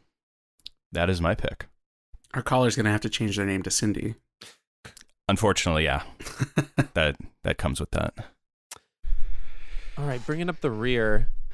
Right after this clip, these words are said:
Speaker 3: Uh, I was thinking about, you know, fun and happy songs to, to bury the feelings. And for me, I think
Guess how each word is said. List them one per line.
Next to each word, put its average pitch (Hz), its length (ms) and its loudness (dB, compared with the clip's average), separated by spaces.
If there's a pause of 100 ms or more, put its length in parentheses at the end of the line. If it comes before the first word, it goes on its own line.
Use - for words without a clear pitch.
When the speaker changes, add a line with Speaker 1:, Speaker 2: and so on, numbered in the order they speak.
Speaker 3:
Uh, 135 300 2
I 147 120 0
was 180 220 0
thinking 165 320 -4
about, 123 880 0 (260)
you 127 120 -8
know, 110 340 -2 (260)
fun 185 220 0
and 175 100 -2
happy 151 360 -4
songs 123 640 -2
to, 113 340 0
to - 200 -6
bury 120 800 -2
the 113 120 -14
feelings. 110 720 -8 (300)
And 139 180 -4
for 151 140 -4
me, 165 180 -2
I 151 100 2
think 139 500 -6